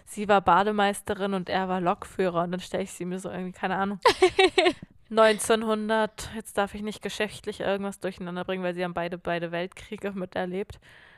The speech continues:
Speaker 2: Oh, wow,
Speaker 1: Ähm,
Speaker 2: ja.
Speaker 1: stelle ich sie mir so vor.
Speaker 2: Gibt
Speaker 1: Also es ist schon noch verrückt.
Speaker 2: Gibt es Jubiläen oder Dinge in deinem Leben, auf die du persönlich mega stolz bist und die du eigentlich gerne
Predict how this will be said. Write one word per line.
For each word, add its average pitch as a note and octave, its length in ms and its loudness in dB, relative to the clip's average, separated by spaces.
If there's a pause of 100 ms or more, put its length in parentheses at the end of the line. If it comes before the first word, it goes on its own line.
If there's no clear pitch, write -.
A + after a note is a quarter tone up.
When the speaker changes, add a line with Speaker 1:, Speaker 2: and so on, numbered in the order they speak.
(160)
Speaker 2:
Oh, G#3+ 60 0
wow, F#3 460 0
Speaker 1:
Ähm, F#3+ 60 -8
Speaker 2:
ja. F#3 140 -8 (960)
Speaker 1:
stelle - 260 -8
ich F3+ 100 -16
sie G3 100 -8
mir F3+ 120 -4
so F3 140 -4
vor. F3 400 -2 (960)
Speaker 2:
Gibt F#3 100 2
Speaker 1:
Also F#3 120 -8
es - 60 -18
ist F3+ 100 -16
schon A3 140 -4
noch - 300 -14
verrückt. G#3 580 -10 (420)
Speaker 2:
Gibt - 220 -6
es D4 200 -2
Jubiläen G#3 600 -4
oder G3 420 -2 (360)
Dinge G#3+ 280 -2
in G#3 80 -2
deinem G3+ 280 0
Leben, A3 260 -2
auf G#3 160 -6
die A3 120 -10
du G#3+ 120 -8
persönlich G#3 520 -6
mega G3+ 280 -4
stolz F#3+ 360 -6
bist - 240 -6
und G#3+ 120 -4
die G#3+ 60 -4
du G3+ 80 -2
eigentlich F#3 340 -6
gerne G3 480 -8